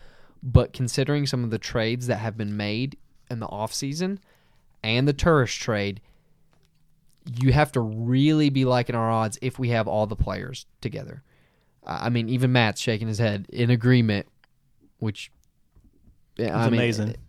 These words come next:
Speaker 1: yeah, he's like, "Detroit all the way, baby."
Speaker 2: But
Speaker 1: They're
Speaker 2: inside,
Speaker 1: twenty-seventh
Speaker 2: he's
Speaker 1: in the
Speaker 2: like,
Speaker 1: league.
Speaker 2: "Detroit's done."
Speaker 1: <laughs> But at the same time, I, I mean, the team's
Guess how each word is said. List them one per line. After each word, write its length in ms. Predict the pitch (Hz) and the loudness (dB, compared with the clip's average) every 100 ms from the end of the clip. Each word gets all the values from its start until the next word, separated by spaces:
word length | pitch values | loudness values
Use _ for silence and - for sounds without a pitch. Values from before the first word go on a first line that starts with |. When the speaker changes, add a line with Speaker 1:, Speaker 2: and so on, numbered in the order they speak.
| - | -8
Speaker 1:
yeah, 200 | 123 104 | -4 -2
he's 200 | 113 117 | 0 2
like, 180 | 117 104 | 2 2
"Detroit 420 | 113 - 139 131 | -2 0 4 6
all 160 | 139 143 | 8 6
the 60 | 156 | 8
way, 200 | 156 131 | 8 8
baby." 460 | 123 120 120 120 - - - - - - | 6 2 2 -2 -4 -16 -20 -20 -20 -8
Speaker 2:
But 100 | 123 117 | -6 -2
Speaker 1:
They're 100 | 131 | 2
Speaker 2:
inside, 120 | 135 | 4
Speaker 1:
twenty-seventh 420 | 127 127 151 143 | 6 8 8 6
Speaker 2:
he's 80 | 143 | 4
Speaker 1:
in 20 | 160 | 4
the 60 | |
Speaker 2:
like, 100 | 160 | 6
Speaker 1:
league. 380 | 160 143 120 113 - - | 6 4 2 -2 -8 -2
Speaker 2:
"Detroit's 420 | 131 135 127 - | 2 4 4 4
done." 400 | 123 117 120 139 - 139 | 4 4 4 0 -8 -16
Speaker 1:
<laughs> 140 | - 139 | -16 -6
But 280 | 131 131 131 | 6 8 8
at 100 | - | 4
the 80 | |
same 260 | 135 147 147 | 2 4 4
time, 500 | 139 123 110 110 - _ _ _ _ _ _ _ _ _ - | 4 4 2 -4 -8 _ _ _ _ _ _ _ _ _ -14
I, 180 | 107 - | -10 -6
I 20 | 113 | -4
mean, 280 | 110 107 - _ _ _ 123 | -4 -6 -12 _ _ _ -10
the 100 | 117 | -4
team's 460 | 135 120 110 - | -2 -2 -4 -10